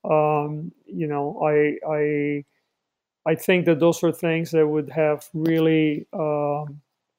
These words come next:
I'm not sure that I would have had much of a role as a young officer and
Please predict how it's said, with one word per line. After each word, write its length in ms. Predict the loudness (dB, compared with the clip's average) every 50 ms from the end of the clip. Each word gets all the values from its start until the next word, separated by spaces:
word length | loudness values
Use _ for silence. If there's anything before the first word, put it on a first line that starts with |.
| _ -8
I'm 100 | -4 0
not 160 | 2 2 2
sure 200 | 4 4 4 6
that 180 | 6 4 4 4
I 20 |
would 240 | 2 2 0 -4 -6
have 120 | -10 -6
had 260 | -2 0 0 0 -2
much 260 | -2 -4 -4 -4 -4 -6
of 80 | -4
a 60 | -4
role 320 | -2 2 4 6 6 6 4
as 100 | 4 2
a 60 | 0
young 140 | 0 0 -2
officer 600 | -2 0 2 2 2 0 -2 -2 0 0 2 2 0
and 260 | -4 -6 -10 -12